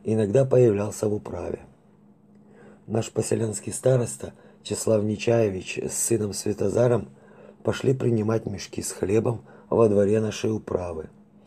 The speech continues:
так что нашему общению никто не мешал. Николай поведал нам с отцом свои мысли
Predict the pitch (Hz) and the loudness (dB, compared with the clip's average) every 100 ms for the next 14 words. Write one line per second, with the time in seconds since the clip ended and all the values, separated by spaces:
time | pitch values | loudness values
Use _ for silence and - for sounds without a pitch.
0 | - _ - 98 - 98 - 101 92 - | -20 _ -6 -6 -6 -6 -2 -4 -4 -6
1 | 92 - - - - 107 117 113 - 107 | -6 -6 -6 -4 -2 -2 -2 -4 -6 -6
2 | - 95 101 101 101 - 76 71 - _ | -6 -6 -6 -6 -10 -10 -12 -14 -18 _
3 | _ _ _ _ _ _ _ _ _ _ | _ _ _ _ _ _ _ _ _ _
4 | _ - - - - - - - - - | _ -20 -20 -20 -20 -20 -20 -20 -18 -6
5 | 98 135 147 135 113 113 104 98 104 107 | 0 2 4 4 6 6 6 2 2 0
6 | - - - - 117 113 - 90 90 101 | -2 -6 -2 2 2 0 -6 -6 -2 0
7 | 127 117 117 | 2 2 -2